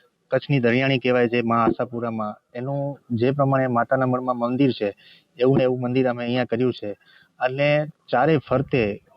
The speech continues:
તમે જોઈ શકો છો કે જ્યાં પણ બાઉન્ડ્રીઝ લાગેલી છે, ત્યાં કને નવ દુર્ગા માતાજીના ફોટા અને નીચે એના શ્રુતોદ્ધાર, જે આજે તમને ને મને પણ ખબર નહીં હોય કે નવ દુર્ગા માના નામ શું છે. એટલે અમારું આ નવરાત્રિનું જે છે કે ભાઈ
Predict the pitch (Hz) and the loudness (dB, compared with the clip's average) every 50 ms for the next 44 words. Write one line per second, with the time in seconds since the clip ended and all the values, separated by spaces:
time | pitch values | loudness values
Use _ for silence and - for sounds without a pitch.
0 | - - 127 127 135 127 113 120 131 131 - 131 127 139 131 - 135 127 135 120 | -8 -4 -2 -2 0 2 2 2 2 2 2 0 0 0 0 -2 0 0 0 0
1 | 110 113 113 120 - 131 123 117 113 117 120 120 131 127 117 113 110 113 117 123 | 2 0 0 0 0 0 2 2 2 2 2 2 2 2 4 2 2 2 2 2
2 | 123 123 117 - 131 120 - 123 123 - 123 123 123 120 113 117 123 123 120 120 | 2 2 2 0 -2 -2 -2 -2 -2 -2 -4 -4 -4 -2 -2 -2 0 0 0 0
3 | 117 123 120 120 120 117 - 120 113 - 123 117 120 117 - - - 110 - 123 | 0 0 0 0 0 0 0 0 -2 0 0 0 0 -2 -2 -4 -6 -4 -2 -2
4 | 123 - - _ _ - - - - - _ - - 123 123 131 135 131 120 123 | -2 -2 -4 _ _ -20 -20 -20 -20 -8 _ -2 -2 0 0 2 2 2 2 0
5 | 127 - 143 135 131 135 135 123 - - 120 - 127 127 110 107 101 95 - - | 0 2 2 2 2 2 2 0 0 -2 0 0 2 2 2 2 0 -2 -4 -10
6 | - - - _ _ _ - 143 151 113 123 127 151 147 - 139 143 156 160 160 | -18 -20 -20 _ _ _ 0 0 2 2 2 2 2 2 2 2 2 2 4 4
7 | 156 147 139 143 156 156 160 160 147 - 147 139 143 139 139 139 131 131 135 135 | 4 4 2 2 2 2 2 0 0 2 2 2 2 2 2 2 2 2 2 2
8 | 139 135 123 123 127 131 123 131 127 120 135 131 127 131 127 127 127 131 131 135 | 0 0 0 2 2 2 2 0 2 2 2 2 2 2 2 2 2 2 2 0
9 | 139 135 123 113 113 123 131 131 - - 139 143 127 - 113 113 139 - _ - | 0 0 0 0 0 0 0 -2 -2 0 2 2 2 2 0 -2 -2 -2 _ -16
10 | - - - - _ _ 131 139 147 127 127 123 135 147 160 165 156 151 143 127 | -20 -20 -20 -20 _ _ 0 0 2 2 0 0 2 2 4 4 4 2 2 2
11 | 123 139 139 135 135 139 143 143 147 139 123 135 139 127 - 147 147 127 120 - | 2 2 0 0 2 0 0 2 2 2 2 2 2 0 0 0 2 2 0 0
12 | - 135 120 123 131 131 135 131 | -2 -4 -2 0 0 2 0 0